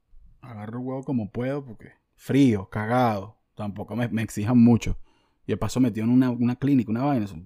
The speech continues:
eso estaba como estaba. Digo, "Coño, aquí, doctor", en la cabeza. Y la cosa, "Mira, aquí está la vaina. Ponte la ropa".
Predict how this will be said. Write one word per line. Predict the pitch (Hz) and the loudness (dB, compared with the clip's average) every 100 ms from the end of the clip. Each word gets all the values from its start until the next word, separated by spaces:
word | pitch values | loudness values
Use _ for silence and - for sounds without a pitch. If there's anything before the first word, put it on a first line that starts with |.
| _ - | _ -20
eso | - | -20
estaba | - 131 147 | -10 -6 -2
como | 147 | -2
estaba. | 107 101 - - - _ _ _ - | -2 -6 -8 -12 -20 _ _ _ -10
Digo, | 110 - | -10 -4
"Coño, | 151 120 | 0 0
aquí, | - 127 | 0 -4
doctor", | 95 117 110 | -2 -4 -6
en | 92 | -6
la | 95 | -14
cabeza. | - 101 - - | -14 -14 -14 -16
Y | |
la | 90 | -16
cosa, | 107 - | -18 -14
"Mira, | 98 - | -14 -14
aquí | _ | _
está | _ 123 | _ -8
la | 120 | -6
vaina. | 85 - - _ _ _ _ _ _ _ _ _ _ _ _ _ _ _ _ _ - | -8 -10 -16 _ _ _ _ _ _ _ _ _ _ _ _ _ _ _ _ _ 2
Ponte | 127 117 | 2 4
la | 123 | 0
ropa". | 127 120 - | 0 -2 -4